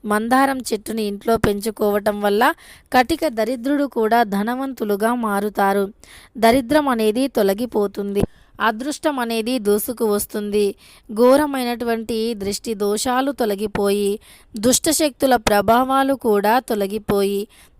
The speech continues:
మీ జాతకం అనేది అద్భుతంగా మారుతుంది అని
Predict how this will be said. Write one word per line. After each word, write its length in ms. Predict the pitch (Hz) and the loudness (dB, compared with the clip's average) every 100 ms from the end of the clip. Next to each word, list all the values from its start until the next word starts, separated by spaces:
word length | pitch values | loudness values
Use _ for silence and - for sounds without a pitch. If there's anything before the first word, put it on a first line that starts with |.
| 233 | -2
మీ 100 | 262 269 240 | -2 0 0
జాతకం 460 | 233 262 302 294 262 | 0 0 0 -2 -2
అనేది 300 | 233 226 247 - - | -4 -4 -6 -4 -4
అద్భుతంగా 640 | 185 185 233 233 214 202 233 240 | -6 -4 -4 -2 -4 -2 -2 -2
మారుతుంది 580 | 208 190 202 202 196 196 | -2 -2 -2 -4 -4 -4
అని 100 | 202 | -4